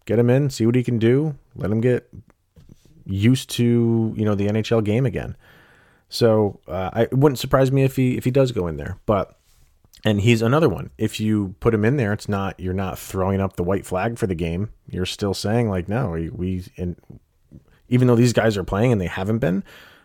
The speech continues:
we're still anticipating and expecting to win. But if you don't, you're good. You're still good.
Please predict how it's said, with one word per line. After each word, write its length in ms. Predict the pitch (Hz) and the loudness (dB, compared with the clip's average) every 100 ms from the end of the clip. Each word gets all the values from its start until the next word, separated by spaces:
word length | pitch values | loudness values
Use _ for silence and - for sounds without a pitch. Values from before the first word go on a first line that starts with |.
| _ - | _ -4
we're 120 | 101 | -2
still 520 | - 104 101 98 82 | 0 0 2 2 0
anticipating 720 | 92 98 92 87 92 90 90 | -2 -4 -6 -4 -4 -2 -2
and 160 | 85 82 | -4 -6
expecting 480 | - - 90 92 87 | -10 -8 -6 -6 -6
to 120 | 80 | -6
win. 360 | 78 73 - - _ _ _ _ _ _ _ - | -6 -8 -8 -16 _ _ _ _ _ _ _ -12
But 640 | 87 87 85 - - - - | -8 -4 -4 -6 -12 -18 -16
if 420 | 92 85 - - - | -8 -8 -8 -14 -10
you 140 | 82 | -10
don't, 400 | - - 180 - _ _ _ _ _ _ _ _ _ - _ _ | -8 -6 -8 -10 _ _ _ _ _ _ _ _ _ -20 _ _
you're 160 | 90 104 | -8 -2
good. 280 | 165 175 - - _ _ _ _ - | -2 -2 -6 -16 _ _ _ _ -18
You're 100 | 143 | -14
still 240 | - 107 110 | -10 -6 -4
good. 240 | 87 | -6